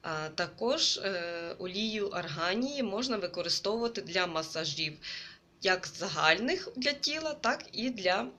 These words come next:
е, масажів обличчя. А, і, п-, звичайно ж, е, для ефективності поєднувати з нашими ефірними оліями.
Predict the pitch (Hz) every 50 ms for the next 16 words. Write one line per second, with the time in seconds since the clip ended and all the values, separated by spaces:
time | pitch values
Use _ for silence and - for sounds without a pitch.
0 | - - 190 185 185 180 175 175 - - 196 202 190 185 - 185 180 190 233 240
1 | - 240 196 190 175 180 165 151 - - 156 151 147 - - - - - - -
2 | - - - - - - - 156 175 175 180 - 214 240 330 349 - - - -
3 | 202 175 175 175 - 208 208 240 269 269 - - - 220 - 175 170 156 175 170
4 | 185 175 160 - - - - - 160 - - - 226 240 370 349 311 - - 233
5 | - 165 170 156 175 190 202 233 220 220 226 226 - 202 196 185 180 156 165 190
6 | - - 226 214 - - 175 - - 165 170 180 185 196 196 196 196 - 180 180
7 | 175 175 165 143 156 143 139 143 139